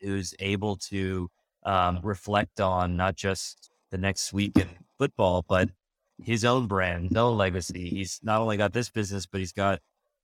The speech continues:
one in the N F T space called Autograph. He's got his Brady brand. He's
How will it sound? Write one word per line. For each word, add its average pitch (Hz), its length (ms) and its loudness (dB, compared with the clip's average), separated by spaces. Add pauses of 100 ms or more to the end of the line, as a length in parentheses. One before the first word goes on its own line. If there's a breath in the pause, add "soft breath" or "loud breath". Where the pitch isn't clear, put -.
one 101 220 0
in 110 100 2
the 113 100 4
N 117 80 2
F 113 100 0
T 127 160 -2
space 107 340 -4
called 104 200 -2
Autograph. 107 460 2
He's 90 120 -8
got 98 220 0
his 101 120 -2
Brady 117 340 2
brand. 98 380 0
He's 92 220 -6